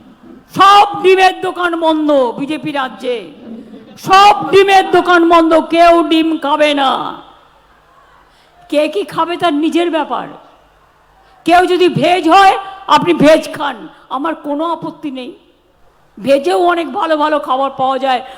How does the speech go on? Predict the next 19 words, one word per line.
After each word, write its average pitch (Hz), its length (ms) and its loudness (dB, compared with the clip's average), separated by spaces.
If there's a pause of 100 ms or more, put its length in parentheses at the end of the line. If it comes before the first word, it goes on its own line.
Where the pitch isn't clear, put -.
(220)
জৈনরা 302 520 2
ভেজ 262 360 -2
খায়, 240 260 -4 (320)
অনেক 285 320 0
মারোয়াড়িরা 311 680 2
খায়, 254 320 -4 (380)
আমাদের 359 320 -2
তো 320 120 -6
কোনো 359 180 -2
আপত্তি 349 420 -2
নেই। 381 220 -2 (840)
তাহলে 370 260 0
আপনি 381 420 0
আমার 403 580 2
খাবার 392 440 2
ওপর 381 240 0
ইন্টারফেয়ার 359 680 0
করবেন 349 480 0
কেন? 381 360 -2